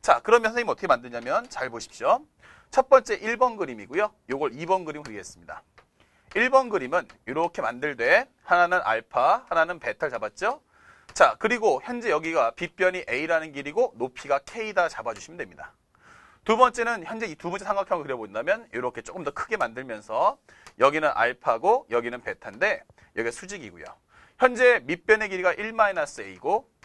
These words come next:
높이가 얼마입니까? 했더니만 어, 높이는 아니지만 빗변의 길이가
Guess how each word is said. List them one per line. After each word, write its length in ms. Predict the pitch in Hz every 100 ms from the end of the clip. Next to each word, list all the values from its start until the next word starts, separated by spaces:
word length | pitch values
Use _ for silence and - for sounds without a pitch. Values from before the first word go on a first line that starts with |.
| _
높이가 420 | 131 190 - 220
얼마입니까? 480 | 127 139 123 113 165
했더니만 440 | - 135 196 214 _
어, 200 | - 175
높이는 360 | 127 175 - 233
아니지만 320 | 147 147 185
빗변의 460 | - 185 - 226 208
길이가 340 | 143 135 214